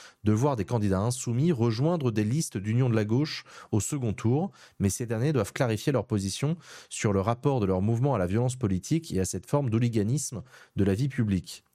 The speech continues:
Des précisions inaudibles pour la sénatrice L R de Paris, Agnès Evren. Le Parti socialiste n'aurait-il pas hurlé au scandale si Bruno Retailleau avait évoqué des alliances L R R N ?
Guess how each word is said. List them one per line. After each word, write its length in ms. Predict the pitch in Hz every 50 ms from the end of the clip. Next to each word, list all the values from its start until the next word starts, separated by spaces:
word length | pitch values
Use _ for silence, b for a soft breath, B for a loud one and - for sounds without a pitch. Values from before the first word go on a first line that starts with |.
| _ _ _ _ _ -
Des 100 | 95 98
précisions 540 | - - 107 95 - 104 98 101 110 123 127
inaudibles 560 | 147 160 170 156 135 113 107 117 131 135 110
pour 140 | - - 101
la 80 | 90 85
sénatrice 500 | - - 95 92 90 - - 113 - 104
L 100 | 92 101
R 60 | 98
de 80 | 92 85
Paris, 380 | - 95 85 78 98 123 127 131 B B B B -
Agnès 320 | 95 95 98 107 101 - -
Evren. 360 | 85 80 80 101 120 139 139
Le 120 | 101 87 80
Parti 260 | - 117 110 - 143
socialiste 580 | - 123 101 - 87 82 95 120 123 - - B B B B B
n'aurait-il 480 | - 107 127 120 127 117 - - 110 101
pas 280 | - 131 127 127 131 127
hurlé 320 | 113 107 104 113 120 127 123
au 120 | 101 87
scandale 580 | - - - 175 156 113 101 95 101 117 135 131 B B B B
si 240 | - - - - 101
Bruno 240 | 95 98 113 127 135
Retailleau 400 | 120 101 - 107 98 110 143 156
avait 220 | 120 90 95 92
évoqué 340 | 92 92 101 98 - - 147
des 160 | 139 110 92
alliances 380 | 98 92 104 131 147 135 - -
L 160 | - 107 104 117
R 180 | 135 143 131 -
R 160 | 123 120 101 101
N ? 240 | 92 90 90 92